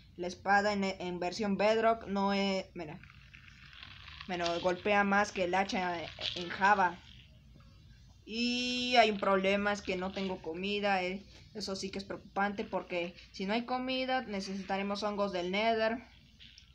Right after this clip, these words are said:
O matar hoglins, que como ya les dije, son súper,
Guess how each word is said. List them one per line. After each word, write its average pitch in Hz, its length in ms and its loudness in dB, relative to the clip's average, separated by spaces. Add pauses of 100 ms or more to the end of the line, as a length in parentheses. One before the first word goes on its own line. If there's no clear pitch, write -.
(800)
O 175 260 -2
matar 170 520 0
hoglins, 214 460 4
que 180 160 -4
como 170 160 -6
ya 175 160 -2
les 180 140 -4
dije, 180 200 -6
son 180 300 -4
súper, 185 560 -2